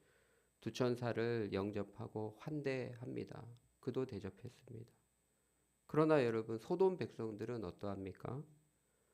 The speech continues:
이 손님으로 보이는 이 두 천사를 욕보이려고 합니다. 아, 세상에 어떻게 이럴 수 있을까? 너무나 놀라울 따름입니다. 뭐, 영접하고 환대는 안 한다 할지라도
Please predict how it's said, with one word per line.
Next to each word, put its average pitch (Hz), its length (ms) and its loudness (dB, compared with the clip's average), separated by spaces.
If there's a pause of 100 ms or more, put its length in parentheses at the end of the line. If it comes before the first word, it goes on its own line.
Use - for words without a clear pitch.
(1400)
이 135 100 4
손님으로 190 680 6
보이는 110 680 0
이 107 240 -4
두 98 160 -2
천사를 110 840 -2 (600)
욕보이려고 120 1040 2
합니다. 113 340 -10 (800)
아, 139 60 -2
세상에 170 360 2
어떻게 156 420 0
이럴 117 160 0
수 107 160 -8
있을까? - 440 -12 (280)
너무나 135 460 -2
놀라울 110 420 -6
따름입니다. 110 680 -10 (1700)
뭐, 127 220 10
영접하고 131 960 6
환대는 151 600 2
안 92 140 2
한다 107 240 -2
할지라도 - 680 -6